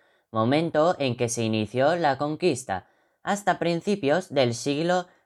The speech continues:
cinco después de Cristo. Durante este tiempo, Hispania fue una provincia más del imperio. Podemos diferenciar tres etapas de conquista. En la primera de ellas,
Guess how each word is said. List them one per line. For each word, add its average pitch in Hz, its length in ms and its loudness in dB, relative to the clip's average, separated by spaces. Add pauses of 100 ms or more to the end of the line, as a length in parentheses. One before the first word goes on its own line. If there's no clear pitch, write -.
cinco 151 580 -2 (220)
después 110 420 0
de 113 160 0
Cristo. 113 480 -4 (500)
Durante 107 400 0
este 131 240 0
tiempo, 135 500 0 (240)
Hispania 185 680 0
fue 170 420 0
una 131 280 -2
provincia 135 640 2
más 123 260 2
del 120 160 0
imperio. 123 580 0 (480)
Podemos 180 460 0
diferenciar 135 800 2 (100)
tres 190 300 -2
etapas 180 500 -2
de 165 100 -2
conquista. 156 680 -4 (420)
En 123 120 0
la 110 180 8
primera 117 500 2
de 147 180 2
ellas, 135 440 -2